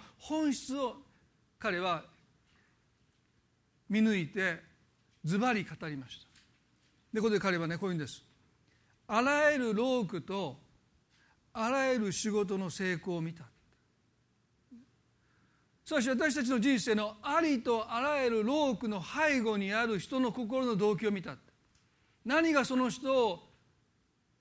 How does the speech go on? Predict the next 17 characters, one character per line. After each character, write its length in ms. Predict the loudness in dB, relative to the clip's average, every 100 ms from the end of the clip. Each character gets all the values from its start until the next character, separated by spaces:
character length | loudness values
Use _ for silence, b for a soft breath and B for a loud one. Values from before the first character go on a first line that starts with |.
| _ _ _ _ _ _ _ -6
駆 220 | -2 0
り 20 |
立 140 | -2 -2
て 60 |
る 100 | -2
の 140 | -4 -8
か、 120 | -6
何 260 | 0 2 2
が 100 | 2
そ 140 | -2
の 100 | -4
人 260 | -6 -6 -4
を 220 | -6 -10 _ _ _ _ _ _ _ _ _ _ _ _ _ _ _ _ _ -4
労 240 | 2 2 2
苦 140 | -2
へ 80 | -2
と 340 | -4 -4 -6